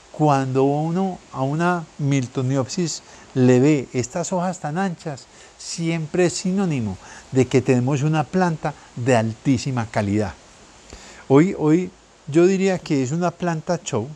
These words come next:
es una planta para mostrar en todas sus exposiciones. Yo, eh,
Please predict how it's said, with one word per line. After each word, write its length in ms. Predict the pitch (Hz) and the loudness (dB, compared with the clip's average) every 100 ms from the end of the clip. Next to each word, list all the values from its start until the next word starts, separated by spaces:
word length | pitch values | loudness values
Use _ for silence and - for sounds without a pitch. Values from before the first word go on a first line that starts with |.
| - | -12
es 160 | 127 127 | -10 -8
una 160 | 151 | -8
planta 540 | 147 160 143 131 151 135 - - - - | -6 -4 -4 -2 -4 -4 -12 -20 -12 0
para 300 | 123 117 117 | 4 4 2
mostrar 720 | 120 110 - - 180 196 165 - _ - | 0 -2 -4 2 4 4 2 -8 _ -6
en 360 | 139 127 123 117 - | 0 0 -2 -6 0
todas 300 | 170 165 147 | 2 2 0
sus 220 | 147 131 | -4 -4
exposiciones. 960 | 120 - 139 113 117 - 117 101 143 - - - - - _ | -8 -6 -6 -6 -8 -8 -8 -8 -10 -16 -20 -20 -20 -20 _
Yo, 260 | 123 139 160 | -2 -2 -2
eh, 260 | 143 131 | -2 -2